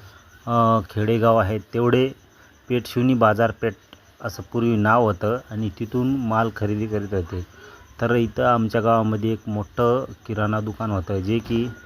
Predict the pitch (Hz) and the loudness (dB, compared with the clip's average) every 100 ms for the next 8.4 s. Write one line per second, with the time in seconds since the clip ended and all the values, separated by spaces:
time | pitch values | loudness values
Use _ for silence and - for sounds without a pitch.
0 | - - - - 113 120 123 127 127 113 | -20 -20 -20 -14 0 4 4 4 -2 -2
1 | - 110 107 113 113 113 113 110 113 107 | -4 -4 -2 0 2 4 2 0 0 0
2 | 107 104 107 - 104 104 98 101 92 104 | 0 -2 -8 -4 -2 -2 -4 -4 0 0
3 | 110 123 113 135 - - - - - - | 4 4 2 0 -8 -20 -20 -20 -20 -20
4 | - - - - - - - 160 135 127 | -20 -20 -20 -20 -20 -20 -14 -4 -4 -4
5 | - - - _ _ _ _ 147 143 147 | -8 -20 -20 _ _ _ _ -20 -18 -14
6 | 143 - 156 156 - - - - _ - | -14 4 4 4 -2 -18 -20 -20 _ -10
7 | 123 101 120 120 117 120 - 143 139 117 | -10 -6 -4 0 0 0 0 0 2 0
8 | 107 101 95 | 0 -2 -2